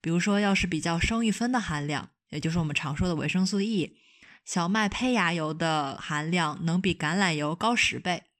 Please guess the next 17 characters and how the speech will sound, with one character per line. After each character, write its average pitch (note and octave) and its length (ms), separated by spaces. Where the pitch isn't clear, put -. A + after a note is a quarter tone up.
最 C#4+ 140
常 E3+ 280
见 F#3+ 140
的 F3 140
玉 G#3+ 180
米 E3 200
油、 D3 200
豆 C4 280
油 C3+ 280
也 D3+ 80
都 F3 160
富 A#3 160
含 E3 240
维 D3 80
生 D#3 160
素 D#3 180
E。 D3 260